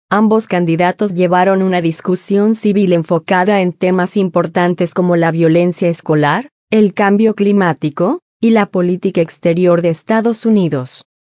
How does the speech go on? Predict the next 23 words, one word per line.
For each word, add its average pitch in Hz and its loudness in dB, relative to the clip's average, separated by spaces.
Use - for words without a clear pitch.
Una 226 2
encuesta 185 -2
realizada 185 0
por 220 -4
C 214 0
B 214 2
S 180 -2
después 175 -2
del 165 0
debate 180 0
mostró 185 -2
que 202 0
la 185 2
mayoría 170 2
de 175 -2
los 160 -6
televidentes, 165 -2
un 233 4
ochenta 226 -2
y 226 2
ocho 247 0
por 185 0
ciento, 165 0